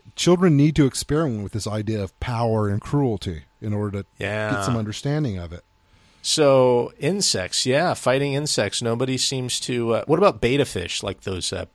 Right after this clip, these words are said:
Speaker 2: Burmese betta fish, you know, that you can buy at the pet store, the fighting fish?
Speaker 1: Oh, I've
Speaker 2: Uh,
Speaker 1: never heard of those. That's a
Speaker 2: oh,
Speaker 1: good
Speaker 2: yeah.
Speaker 1: idea too.
Speaker 2: I wonder if you
Speaker 1: There's
Speaker 2: get in
Speaker 1: probably no
Speaker 2: trouble
Speaker 1: laws
Speaker 2: for
Speaker 1: against
Speaker 2: fighting
Speaker 1: that
Speaker 2: those.
Speaker 1: either.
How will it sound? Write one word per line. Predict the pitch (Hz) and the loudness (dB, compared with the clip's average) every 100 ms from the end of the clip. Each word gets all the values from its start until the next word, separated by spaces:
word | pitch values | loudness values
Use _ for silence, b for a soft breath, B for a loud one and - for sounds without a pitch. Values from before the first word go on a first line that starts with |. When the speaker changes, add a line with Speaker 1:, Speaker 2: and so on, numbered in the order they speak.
| - | -8
Speaker 2:
Burmese | 101 101 101 90 | -6 -6 -8 -10
betta | - 90 95 | -8 -6 -6
fish, | 95 107 101 - | -6 -6 -6 -8
you | 104 | -8
know, | 101 98 | -8 -8
that | 101 | -10
you | 110 | -12
can | 98 101 | -14 -12
buy | 95 98 | -8 -8
at | 95 | -8
the | |
pet | - 101 - | -10 -10 -8
store, | - 98 98 b b b | -10 -8 -10 b b b
the | - | -12
fighting | - 107 95 95 | -4 -4 -4 -6
fish? | 90 98 92 - - b b b b - | -6 -6 -4 -6 -10 b b b b 2
Speaker 1:
Oh, | 202 | 6
I've | 160 | 6
Speaker 2:
Uh, | 131 | 4
Speaker 1:
never | 131 | 2
heard | 156 240 | 4 2
of | 208 | 0
those. | 101 80 - | -4 -6 -8
That's | 131 175 | -6 -4
a | 254 | 0
Speaker 2:
oh, | 143 | 2
Speaker 1:
good | 127 | 4
Speaker 2:
yeah. | 80 | 2
Speaker 1:
idea | 113 | 0
too. | 113 196 240 | -4 -4 -2
Speaker 2:
I | 143 | 0
wonder | 185 233 | 2 2
if | 220 | 2
you | 220 | 4
Speaker 1:
There's | |
Speaker 2:
get | 220 | 4
in | 180 | 6
Speaker 1:
probably | |
no | 160 | 6
Speaker 2:
trouble | 143 | 6
Speaker 1:
laws | 147 | 6
Speaker 2:
for | 143 | 4
Speaker 1:
against | 135 | 2
Speaker 2:
fighting | 175 180 180 | 2 2 2
Speaker 1:
that | - | 0
Speaker 2:
those. | 185 - 120 | 0 -2 -4
Speaker 1:
either. | 92 | -6